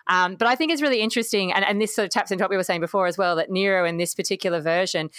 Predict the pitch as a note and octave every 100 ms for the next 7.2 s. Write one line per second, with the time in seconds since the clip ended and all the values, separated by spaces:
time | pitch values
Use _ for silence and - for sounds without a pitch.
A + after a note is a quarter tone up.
0 | - - G#3+ G#3+ G#3+ G3+ G#3 G#3+ G#3+ G3+
1 | A3+ A#3+ G#3 - G#3 G3+ F#3+ F#3 F3 E3+
2 | - F3+ - G3 F3+ F3+ - F#3 F3 D3+
3 | E3+ F3+ F3+ D#3 D#3+ - - _ - F3+
4 | F#3 F#3+ G#3 F#3+ E3+ - G3+ - - E3+
5 | F3+ E3+ D#3+ - - F3+ E3+ E3 E3+ F3
6 | E3 E3+ F3+ E3+ F3+ D#3+ E3+ - - F3+
7 | D#3+ D#3